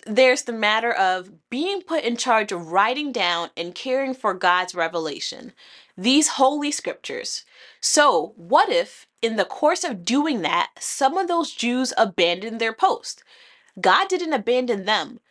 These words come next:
Do you think their faithlessness cancels out his faithfulness? Not on your life. Depend on it. God keeps his word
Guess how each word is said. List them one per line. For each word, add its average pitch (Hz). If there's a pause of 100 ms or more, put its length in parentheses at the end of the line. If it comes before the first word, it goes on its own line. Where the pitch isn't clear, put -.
(340)
Do 180
you 339
think -
their 202
faithlessness 302
cancels 240
out 214
his 180
faithfulness? 349 (360)
Not 285
on 262
your 233
life. 190 (260)
Depend 247
on 165
it. 92 (380)
God 277 (100)
keeps 302
his 180
word 262